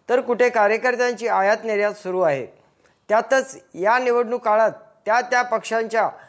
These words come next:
विद्यमान म्हणा किंवा आजी माजी नेते मंडळी उमेदवारांचे राजकीय भवितव्य किंवा अस्तित्व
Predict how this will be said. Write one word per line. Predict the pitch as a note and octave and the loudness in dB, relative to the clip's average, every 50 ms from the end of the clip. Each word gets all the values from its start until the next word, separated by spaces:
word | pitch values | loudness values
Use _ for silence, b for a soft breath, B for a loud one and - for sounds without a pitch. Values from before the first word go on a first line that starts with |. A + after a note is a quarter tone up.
| B B B B _ | B B B B _
विद्यमान | - E3 D#3 D3 G#3+ A3+ B3 B3+ C4 B3+ | -12 -10 -6 -4 -2 0 0 0 0 2
म्हणा | A#3+ A#3 A#3 A#3+ A#3+ | 2 2 2 2 0
किंवा | A#3 A#3 A#3 A#3 A#3 A3+ | 0 0 0 2 2 4
आजी | G#3 F3+ F3+ E3+ G#3+ B3 | 4 4 4 2 0 0
माजी | B3 A#3 A3+ G#3+ A3 A#3 A3 | 2 2 2 2 0 -2 -2
नेते | G#3 G3+ G3 A3+ A#3 | -2 -2 -2 -2 -2
मंडळी | A3+ A3+ A3 G#3+ A3 G#3+ G3+ D#3 - - b b b b b b | -2 -2 -2 0 0 0 0 -2 -4 -10 b b b b b b
उमेदवारांचे | E3 F#3 A3 B3 A3 A#3 A#3 A#3 A#3 A#3 A#3 G3 A3+ A3 | -4 0 0 0 2 2 2 2 2 2 0 0 0 2
राजकीय | G3 F#3+ F#3+ F3+ F3 - A#3 A#3+ A#3+ A#3+ G#3+ F#3 - - _ _ _ _ _ _ _ _ _ _ _ _ _ _ _ _ _ _ - | 2 2 0 0 -4 -6 -2 2 2 2 2 0 -6 -14 _ _ _ _ _ _ _ _ _ _ _ _ _ _ _ _ _ _ -6
भवितव्य | C3 E3 F#3 A3+ C4 G#3+ B3+ B3+ A3 G#3+ E3+ C3+ - - _ - | -2 0 0 0 2 2 2 2 2 0 -2 -2 -6 -12 _ -10
किंवा | - G#3+ A3 A#3 A#3+ A#3+ A3 E3+ - - - - | -6 -4 -2 0 0 0 0 -2 -6 -10 -8 -6
अस्तित्व | F#3 F3+ - - B3+ B3 - A#3 G#3+ | -6 -6 -6 -6 -8 -8 -6 -6 -8